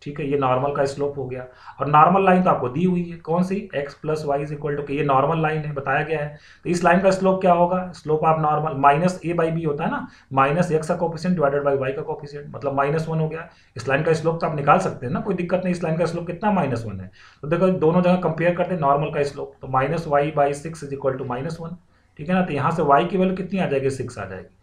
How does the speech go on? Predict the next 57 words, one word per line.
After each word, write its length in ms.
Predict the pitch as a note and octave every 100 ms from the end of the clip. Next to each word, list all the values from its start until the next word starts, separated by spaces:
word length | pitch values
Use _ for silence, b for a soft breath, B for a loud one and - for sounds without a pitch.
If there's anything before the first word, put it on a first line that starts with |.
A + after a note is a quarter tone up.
| B B B
अब 120 | C#3
y 80 | D3
is 120 | F3+
equal 240 | G3 G3+ G3
to 100 | F#3+
six 220 | F#3+ -
अगर 160 | F#3 F3+
आप 120 | F3+
y 240 | D3 C#3+ F3
square 280 | - F3 E3+
is 80 |
equal 240 | E3 F3+ F3
to 60 | E3+
twelve 260 | D#3+ D#3 D#3
x 180 | D#3 -
में 80 | C#3+
रख 80 | A2+
देंगे 260 | A#2 A2+ -
तो 460 | - - _ -
ये 20 |
कितना 240 | C#3+ C#3+ F3
हो 80 | E3+
जाएगा, 200 | E3+ E3
thirty 340 | - F#3 F3+ E3+
six 240 | F#3 F#3
is 60 | E3
equal 300 | E3+ E3+ E3+
to 80 | F3
twelve 260 | F3 F3+ F3+
x, 180 | F3+ -
तो 60 | C3+
यहाँ 200 | B2+ C#3+
से 120 | D#3+
x 160 | D#3 D#3+
की 120 | E3
value 200 | D#3+ D#3+
three 180 | D#3+ E3+
आ 100 | E3+
जाएगी। 280 | E3+ E3 D#3+
तो 400 | - _ _ C#3
x 160 | E3 F#3+
is 80 | F#3
equal 220 | F#3+ F#3
to 60 |
three, 140 | F3+ F#3
y 100 | D#3+
is 120 | D#3+
equal 200 | - E3+
to 60 | E3
six 200 | F3 F3
आ 80 |
गया, 220 | C#3+ A#2+ - B B -
इसको 240 | C#3 -
आप 140 | E3 D3+ D3
x 200 | D#3+ -
plus 260 | D#3 D#3
y 120 | C#3+